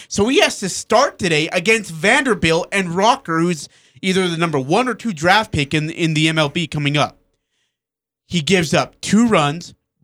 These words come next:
both unearned, three hits. No, four hits.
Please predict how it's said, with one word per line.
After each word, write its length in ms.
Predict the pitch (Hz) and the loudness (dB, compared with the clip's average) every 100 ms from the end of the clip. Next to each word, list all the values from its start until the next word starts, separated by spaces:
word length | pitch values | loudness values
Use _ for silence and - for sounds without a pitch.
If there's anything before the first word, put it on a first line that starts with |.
| _ | _
both 300 | - 175 196 | 0 2 2
unearned, 520 | 220 208 156 131 135 - _ _ | 0 0 0 -2 -4 -12 _ _
three 360 | _ - 151 170 | _ -6 0 0
hits. 500 | 135 123 - - - _ _ _ | 0 -2 -6 -16 -16 _ _ _
No, 120 | 143 | -6
four 300 | - 170 175 | -2 0 2
hits. 420 | 151 127 - - | 2 -2 -6 -20